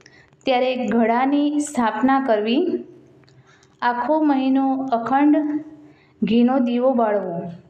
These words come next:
સવારે વહેલા ઉઠીને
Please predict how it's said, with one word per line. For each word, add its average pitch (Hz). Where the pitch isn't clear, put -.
સવારે 220
વહેલા 214
ઉઠીને 240